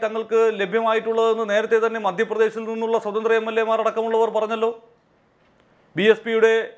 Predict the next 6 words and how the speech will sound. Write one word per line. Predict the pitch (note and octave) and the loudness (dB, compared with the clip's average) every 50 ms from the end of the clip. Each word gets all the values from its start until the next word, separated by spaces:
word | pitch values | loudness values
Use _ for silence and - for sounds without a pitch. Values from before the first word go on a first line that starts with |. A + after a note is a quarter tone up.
| F#3 G#3 | -6 -4
എം | A3 A3+ | -2 0
എൽ | A3 A3 A3+ | 0 2 0
എ | G3+ | 0
പറഞ്ഞല്ലോ. | A3 G#3+ G#3 A3+ A3 A#3 A#3+ A#3+ - - _ _ _ _ _ _ _ _ _ _ _ _ _ _ _ _ _ - B2+ | -2 -4 -4 -4 -4 -4 -4 -6 -10 -20 _ _ _ _ _ _ _ _ _ _ _ _ _ _ _ _ _ 0 0
അതുതന്നെയാണ് | D3 F#3 F#3 G#3 G#3 A3 A3 A3 A#3 A3+ A#3 | 2 2 0 0 2 2 2 2 2 0 -2
കർണാടകയിലും. | A3+ A3 A#3+ A#3+ A#3+ A3+ A3+ A3+ A3+ A3+ A3+ | 0 0 2 0 2 0 -2 -2 -4 -6 -8